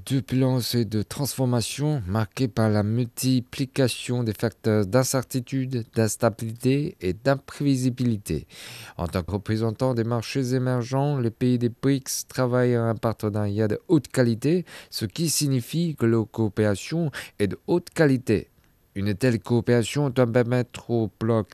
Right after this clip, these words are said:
de relever les défis actuels, tels que l'affaiblissement de la dynamique de la reprise économique mondiale, de suivre la tendance du développement scientifique et technologique,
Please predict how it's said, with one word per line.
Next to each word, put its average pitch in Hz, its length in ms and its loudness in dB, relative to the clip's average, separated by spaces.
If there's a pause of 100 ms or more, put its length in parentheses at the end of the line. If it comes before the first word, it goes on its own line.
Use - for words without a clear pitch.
de 104 60 2
relever 127 520 4
les 117 140 2
défis 110 500 0
actuels, 135 460 -2 (220)
tels 104 260 2
que - 160 -8
l'affaiblissement 110 800 0
de 135 100 0
la 131 140 4
dynamique 117 580 -2
de 107 120 2
la 95 260 0
reprise 95 580 -4
économique 98 540 -4
mondiale, 117 560 0
de 92 140 -4
suivre 139 580 -2
la 90 140 2
tendance 120 560 -4
du 104 120 -2
développement 101 460 -2
scientifique 110 640 -6
et 95 120 -6
technologique, 117 920 -4